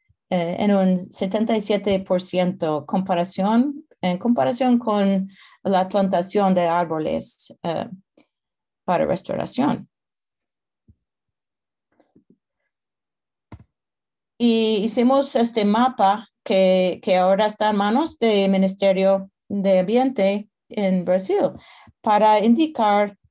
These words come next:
eh, dentro de toda Mata Atlántica, donde hay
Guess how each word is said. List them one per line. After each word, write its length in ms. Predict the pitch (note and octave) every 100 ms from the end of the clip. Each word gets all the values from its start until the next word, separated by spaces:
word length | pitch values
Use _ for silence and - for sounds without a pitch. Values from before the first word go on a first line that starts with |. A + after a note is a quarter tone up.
| _ _ -
eh, 140 | G3+
dentro 360 | F#3+ A3 A#3 B3+
de 140 | A3+
toda 340 | G3+ A3+ A3 B3+
Mata 300 | A3+ G#3+ A3
Atlántica, 680 | A3+ D4 D#4+ B3+ A3+ F#3+ F#3+ _ _ _ _ _
donde 720 | C4 C#4 C#4+ C#4 C4+ C4+ B3 -
hay 640 | - G#3 G#3+ G#3+ G#3 F#3+